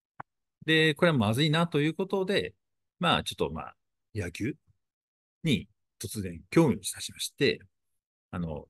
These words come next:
野球、えー、チームに、まあ、土曜日によくやって、あ、日曜日かな？あ、やってたんですけども、小学校のチームに入って、えー、体を、まあ、鍛えていったという形に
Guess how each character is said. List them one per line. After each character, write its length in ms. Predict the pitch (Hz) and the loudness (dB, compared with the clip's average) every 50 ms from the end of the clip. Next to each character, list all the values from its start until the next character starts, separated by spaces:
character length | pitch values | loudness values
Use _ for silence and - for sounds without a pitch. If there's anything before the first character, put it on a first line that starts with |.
| - - | -8 -6
野 120 | 107 90 | -6 -6
球、 360 | - - 120 110 101 95 92 - _ _ _ _ _ _ _ _ _ - | -4 -2 -2 -2 -2 -4 -8 -12 _ _ _ _ _ _ _ _ _ -8
え 380 | 90 85 82 78 78 78 76 | -6 -6 -6 -8 -10 -12 -10
ー、 20 | - | -6
チ 180 | - - 156 131 | -2 0 2 2
ー 60 | 90 | 0
ム 80 | - | 0
に、 120 | - - - _ _ _ _ _ - | -6 -18 -20 _ _ _ _ _ -6
ま 140 | - - - | -6 -6 -6
あ、 60 | - - | -4 0
土 100 | 160 190 | 2 2
曜 120 | 285 320 | 4 4
日 120 | 254 151 | 2 -2
に 60 | - 90 | -2 -4
よ 80 | 101 | -4
く 60 | 98 | -4
や 80 | 82 90 | -4 -6
っ 20 | |
て、 100 | - _ - | -8 _ -8
あ、 120 | - 113 110 | -4 -2 -2
日 160 | 117 113 165 | 0 2 2
曜 80 | 220 | 2
日 60 | 165 90 | 0 0
か 100 | - - | -4 -4
な？ 180 | 165 - - _ _ _ _ _ _ _ _ _ _ _ - | -6 -6 -6 _ _ _ _ _ _ _ _ _ _ _ -4
あ、 240 | 113 101 87 - - | -2 -2 -2 -2 -4
や 100 | - 113 | -6 -6
っ 20 | 101 | -2
て 120 | - 110 | -2 -2
た 60 | 92 | -2
ん 40 | 85 | -2
で 20 | 87 | -4
す 40 | - | -4
け 80 | - | -4
ど 60 | 131 127 | -2 0
も、 40 | |
小 180 | 110 - 131 113 | 2 2 2 2
学 120 | 117 110 | 2 0
校 100 | - 92 | -2 -6
の 60 | 80 92 | -8 -4
チ 180 | - - 139 | -2 0 2
ー 60 | 127 | 2
ム 60 | 104 - | 2 0
に 60 | - _ _ _ _ _ _ _ _ _ _ _ _ | -2 _ _ _ _ _ _ _ _ _ _ _ _
入 100 | - 107 101 | -4 -4 -2
っ 60 | 104 - _ _ | -4 -8 _ _
て、 260 | - 190 - - - _ _ _ _ _ _ _ _ - | 0 0 0 0 -2 _ _ _ _ _ _ _ _ -10
え 280 | - 80 76 76 78 80 | -8 -8 -8 -8 -10 -8
ー、 20 | |
体 360 | - - 98 85 85 98 139 135 | -8 -8 -8 -4 -2 -2 0 -2
を、 160 | 76 - - _ _ _ - | -2 -4 -8 _ _ _ -12
ま 100 | 101 82 | -10 -10
あ、 80 | 82 - - | -10 -12 -14
鍛 160 | - - - 90 | -10 -8 -6 -6
え 60 | 85 | -6
て 100 | - 87 | -8 -12
い 40 | - | -16
っ 20 | |
た 160 | - - - | -16 -16 -18
と 720 | - - _ _ _ _ _ _ _ _ _ _ - - | -18 -20 _ _ _ _ _ _ _ _ _ _ -2 -2
い 40 | 107 | 0
う 60 | 104 | 0
形 300 | - 135 - 143 135 - | 0 -2 -4 -4 -4 -4
に 120 | 160 147 | -4 -6